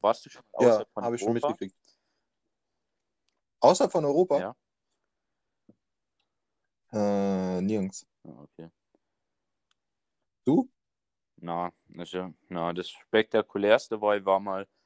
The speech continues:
Speaker 1: also ich war schon dreimal, jeweils zwei Wochen in England.
Speaker 2: Äh, auf der, warte mal, was hat die Rin-, was hat die Lehrerin damals gesagt?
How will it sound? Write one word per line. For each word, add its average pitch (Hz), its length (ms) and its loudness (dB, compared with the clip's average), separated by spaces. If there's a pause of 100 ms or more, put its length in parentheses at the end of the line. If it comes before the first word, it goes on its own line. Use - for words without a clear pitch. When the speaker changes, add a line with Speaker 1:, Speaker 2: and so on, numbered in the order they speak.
(180)
Speaker 1:
also 90 200 -16
ich 90 40 -10
war 101 140 0
schon 92 220 -14
dreimal, 104 640 -2
jeweils 95 440 -6
zwei 95 340 -4
Wochen - 180 -4 (100)
in 85 160 -20
England. 87 420 -20 (3000)
Speaker 2:
Äh, 98 200 0
auf 98 260 -2
der, 104 420 2 (300)
warte 110 140 4
mal, 104 200 -2
was 113 160 2
hat - 120 -12
die 117 60 -6
Rin-, 113 360 -8
was 113 260 -8
hat - 100 -20
die 117 40 -10
Lehrerin 110 360 -2
damals 107 340 -6
gesagt? 104 300 -2